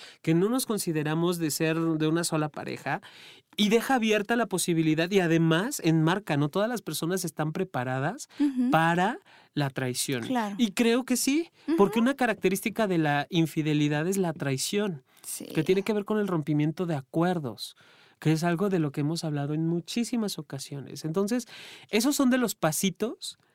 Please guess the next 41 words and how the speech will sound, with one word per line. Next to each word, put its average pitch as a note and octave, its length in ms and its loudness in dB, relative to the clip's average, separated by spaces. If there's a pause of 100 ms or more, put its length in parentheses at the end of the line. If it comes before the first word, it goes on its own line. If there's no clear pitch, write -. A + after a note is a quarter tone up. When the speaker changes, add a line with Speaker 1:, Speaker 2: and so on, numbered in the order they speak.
(200)
Speaker 1:
que E3+ 140 4
ya F3+ 120 2
se G3+ 120 -4
están E3+ 260 0
dando. E3 220 4
¿Y D#3 40 2
qué? F#3 260 2
¿Y F#3 120 4
en F3 80 4
dónde F3+ 220 0
lo E3+ 100 0
vi? G#3 240 -4
En D3+ 160 0
internet. B2+ 500 -2 (400)
Speaker 2:
No, G4+ 140 0
claro, F#4+ 500 0
eh, A3 560 0 (280)
pero C#4 200 4
es, D4 140 -2
es D4+ 420 -2
este F4+ 160 -2
asunto C4+ 480 0
de, G#3 320 0
de G#3+ 160 -2
entender, G#3 560 0
por A#3+ 140 0
ejemplo, A3+ 400 0
nos A3 180 2
dicen, A#3 400 0 (340)
o A#3 80 2
vemos A#3 300 4
en B3+ 60 4
las G#3+ 140 0
películas, G3+ 520 0
"Y G#3+ 40 4
fueron C#4+ 260 2
felices A#3 420 0
para F#3+ 240 -2
siempre", G3+ 380 0
pero F#3 180 -4
también A#3+ 480 2